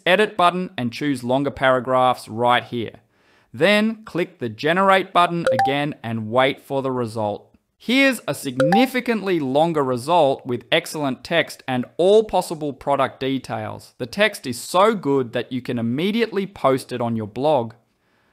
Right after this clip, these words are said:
Additionally, this type of text generated from context is much more favored by Google than text directly from Chat G P T.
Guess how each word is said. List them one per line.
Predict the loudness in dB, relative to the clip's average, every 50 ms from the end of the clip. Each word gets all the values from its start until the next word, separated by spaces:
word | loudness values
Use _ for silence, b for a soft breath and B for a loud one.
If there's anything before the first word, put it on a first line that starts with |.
| _ _ -10
Additionally, | -8 0 0 0 0 2 -2 -4 -2 0 0 0 -2 -4 -6 -4
this | -2 -2 -2 -2 -4
type | -4 0 0 0 0
of | -2 -8 -10
text | -6 -2 -2 -2 -2 -4 -8 -18 _ _
generated | 0 2 2 2 4 4 4 4 2 0 -4 -6
from | -6 -6 -6 -6
context | -4 -2 0 0 0 0 -2 -2 -2 -2 -6 -16 -20 _ _ _ _ _ _ _
is | -8 -8 -6 -4
much | -2 2 2 0 0 0
more | -4 0 0 0
favored | 0 2 2 2 2 2 0 -2 -4 -2
by | -2 -2 -2
Google | -2 0 0 0 2 2 0 -2 -2 -2 -4
than | -6 -6 -6 -6 -6
text | -6 -4 -6 -6 -6 -6 -4
directly | -4 -4 -2 0 0 0 0 -2 -6 -10
from | -10 -10 -12 -10
Chat | -6 -6 -6 -6 -6
G | -8 -10 -10
P | -10 -10 -14 -14
T. | -10 -8 -8 -8 -8 -8 -12